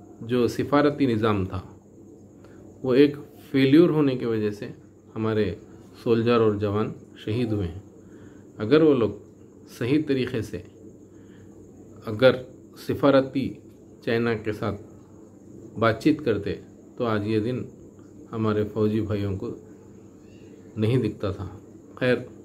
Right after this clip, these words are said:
आइंदा भी हमारे जितने भी फ़ौजी हैं, हमारे मुल्क के लिए, हमारी सलामती के लिए लड़ रहे हैं,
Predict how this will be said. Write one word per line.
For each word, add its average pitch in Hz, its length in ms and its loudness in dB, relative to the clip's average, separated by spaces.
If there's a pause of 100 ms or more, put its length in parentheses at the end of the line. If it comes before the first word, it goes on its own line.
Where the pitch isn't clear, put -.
(1160)
आइंदा 131 360 4
भी 139 180 0 (760)
हमारे 120 280 -2
जितने 113 300 -4
भी 110 180 -2 (1120)
फ़ौजी 127 320 4
हैं, 127 220 -2 (920)
हमारे 117 240 0
मुल्क 143 320 2
के 139 80 2
लिए, 120 320 0 (160)
हमारी 107 300 2
सलामती 113 540 -2
के 110 140 -8
लिए 104 120 -2
लड़ 107 180 0
रहे 107 180 -2
हैं, 92 220 -6